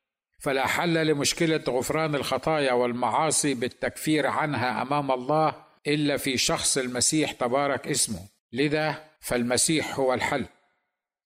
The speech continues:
ثانيًا، المشكلة الثانية التي تواجه الإنسان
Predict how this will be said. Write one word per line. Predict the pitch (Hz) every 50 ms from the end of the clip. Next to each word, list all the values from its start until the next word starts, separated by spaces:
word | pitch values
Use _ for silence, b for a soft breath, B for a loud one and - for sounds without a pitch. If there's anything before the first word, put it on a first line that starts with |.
| _ _ _ - -
ثانيًا، | - 131 131 143 156 151 120 87 85 - _ _ _ _ _ _ _ _ - 127
المشكلة | 127 127 135 131 - - 185 185 180 175 180 -
الثانية | 147 - - 160 143 143 156 170 170 165
التي | 160 156 156 147 - 151
تواجه | 135 - 135 143 156 160 151 147 131 143
الإنسان | 147 139 135 127 117 - - 151 139 120 113 120